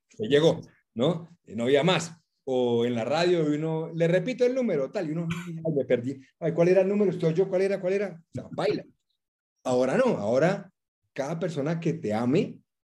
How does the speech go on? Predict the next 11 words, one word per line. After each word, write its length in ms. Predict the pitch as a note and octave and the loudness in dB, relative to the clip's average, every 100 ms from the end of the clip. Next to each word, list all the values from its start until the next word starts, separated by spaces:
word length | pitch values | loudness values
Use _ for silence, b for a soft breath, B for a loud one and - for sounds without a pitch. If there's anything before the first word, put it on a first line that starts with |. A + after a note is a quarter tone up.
| _ _ - | _ _ 0
puede 200 | B2 D#3+ | 0 2
contarle 360 | C3 G#2 A#2 | -4 -2 -2
a 40 | D3 | -2
los 100 | A2+ | -2
demás, 540 | G2 D#3+ E3+ - _ | -2 -2 -2 -10 _
facilísimo, 800 | - D#3 - - - B3+ F3+ G#2 | -10 -6 -2 0 2 2 0 -2
antes 240 | D3 C3+ F3 | -4 -2 -2
no 80 | F3 | 0
se 100 | E3+ | 0
podía. 280 | D#3+ G3 | 0 2
Entonces, 400 | D#3+ C3+ G3 G#3 | 0 0 0 0